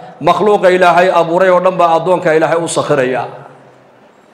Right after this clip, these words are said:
Taskhiir buu helayaa, halka ka caasiga ee dembiga badan leh, fujuurka badan leh, isagu tasliid buu helayaa, wax walba waa lagu sallidayaa. Reerkiisaa lagu sallidi oo ilmihiisaa lagu sallidi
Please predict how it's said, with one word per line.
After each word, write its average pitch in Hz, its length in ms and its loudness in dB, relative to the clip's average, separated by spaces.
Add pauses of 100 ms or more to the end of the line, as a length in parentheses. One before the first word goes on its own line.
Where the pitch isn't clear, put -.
(320)
Taskhiir 196 420 0
buu 175 160 2
helayaa, 165 360 2
halka 170 240 2
ka 147 200 0
caasiga 185 560 2 (580)
ee 185 120 4
dembiga 196 520 2
badan 190 320 0
leh, 190 120 4
fujuurka 196 560 0
badan 185 340 2
leh, 156 140 2 (440)
isagu 202 380 2
tasliid 202 580 2
buu 190 120 2
helayaa, 185 380 4
wax 208 180 4
walba 214 220 0
waa 202 100 4
lagu 196 240 2
sallidayaa. 180 640 0 (420)
Reerkiisaa 196 500 2
lagu 185 260 2
sallidi 185 380 0
oo 185 80 2
ilmihiisaa 202 640 2
lagu 185 240 2
sallidi 180 540 0